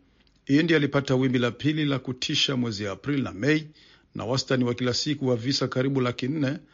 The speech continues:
wakati janga hilo lilipofikia kilele. Idadi ya maambukizi ilipungua sana tangu wakati huo, na kwa miezi kadhaa,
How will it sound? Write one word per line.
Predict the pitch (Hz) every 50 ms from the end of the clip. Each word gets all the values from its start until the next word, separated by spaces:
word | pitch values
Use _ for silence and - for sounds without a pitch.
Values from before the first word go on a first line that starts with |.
| _ _ _ _ _ -
wakati | 104 101 - 127 131 131 139
janga | 123 123 120 120 120 120
hilo | 104 135 147 143 151 175
lilipofikia | 196 - 104 101 - 110 - - 113 - - 160 147 139
kilele. | 131 - 127 120 113 107 101 92 92 - _ _ _ _ _
Idadi | - 110 104 120 131 135 135
ya | 123
maambukizi | 123 120 117 120 120 120 - - 139 123 127
ilipungua | 127 123 120 - - 120 120 120 123 131 127 117
sana | - - 135 139 143 139 135 123
tangu | - - 123 120 110 107
wakati | 101 - 104 87 - 101
huo, | 98 131 143 147 147 147 147 - - - - - _ _ _ -
na | - 104
kwa | 101 - 104 101
miezi | 107 123 135 131 113 127
kadhaa, | 123 - 120 113 123 139 151 156